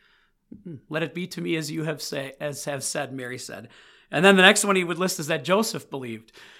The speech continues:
that Joseph is told, um, "Don't worry, what's conceived in Mary is from the Holy Spirit." And he's like, "Oh, okay, we'll, we'll, we'll get married. It'll, everything will be good." And then the last one, and I love this one, is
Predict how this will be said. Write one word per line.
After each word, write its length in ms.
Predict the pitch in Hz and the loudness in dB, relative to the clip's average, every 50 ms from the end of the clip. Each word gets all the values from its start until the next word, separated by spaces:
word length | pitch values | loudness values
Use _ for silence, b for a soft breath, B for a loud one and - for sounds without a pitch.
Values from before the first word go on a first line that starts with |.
| B B B | B B B
that 400 | - 175 170 - - - _ _ _ _ _ _ _ | 4 4 4 2 -4 -16 _ _ _ _ _ _ _
Joseph 420 | - 180 185 180 - 185 175 - | 0 0 0 0 0 -2 -2 -2
is 140 | 170 151 - | -4 -4 0
told, 360 | - 175 175 180 175 - - - | 0 0 2 2 0 -4 -2 2
um, 240 | 165 156 156 156 156 | 4 4 4 4 0
"Don't 220 | 139 175 180 175 | 0 0 0 0
worry, 260 | 165 156 151 160 165 160 | 0 0 0 0 0 0
what's 220 | 151 147 139 - | -2 -2 -4 -4
conceived 400 | - 151 139 - 170 165 151 139 | -4 -4 -4 -2 -4 -4 -4 -4
in 100 | 160 151 | -6 -4
Mary 260 | 151 156 160 160 156 | -2 0 0 0 0
is 140 | 156 147 - | -2 -4 -4
from 160 | - 160 151 | -4 -4 -2
the 80 | 151 147 | -2 -2
Holy 200 | 151 147 151 147 | -2 -2 -2 -6
Spirit." 400 | - - - - 165 165 151 143 | -6 -8 -6 -4 -4 -4 -4 -4
And 80 | 143 143 | -6 6
he's 140 | 139 - 208 | 10 10 10
like, 140 | 214 - - | 10 8 0
"Oh, 160 | 226 214 156 160 208 | -4 -2 -2 -4 -4
okay, 300 | 202 - 156 147 180 185 180 202 - | -4 -6 -6 -6 -6 -8 -10 -16 -14
we'll, 200 | 180 151 160 160 | -12 -12 -10 -8
we'll, 180 | 170 175 165 - | -8 -8 -8 -6
we'll 260 | - 208 165 170 170 | -6 -4 -4 -4 -4
get 180 | 160 175 156 156 | -6 -8 -8 -8
married. 320 | 147 135 131 139 143 143 | -10 -8 -8 -8 -8 -6
It'll, 100 | 147 151 | -6 -6
everything 300 | 160 160 160 160 160 156 | -6 -6 -4 -4 -4 -4
will 80 | 160 151 | -4 -6
be 120 | 151 151 | -6 -8
good." 300 | 135 139 135 135 139 B B B B B B B B B B B B - | -8 -8 -10 -10 -10 B B B B B B B B B B B B 4
And 120 | 196 202 | 6 8
then 120 | 214 208 202 | 8 8 8
the 80 | 180 | 8
last 340 | 165 175 196 240 226 - - | 8 6 6 6 4 0 -2
one, 160 | 160 151 151 | -2 -2 -2
and 100 | 151 147 | 0 0
I 80 | 147 151 | 0 0
love 280 | 151 165 202 220 165 - | 2 2 2 2 0 -2
this 200 | 143 - 107 - | -4 -6 -4 -6
one, 300 | 120 110 110 127 139 147 | -6 -6 -6 -6 -6 -6
is 300 | 143 151 147 135 - | -6 -6 -6 -8 -8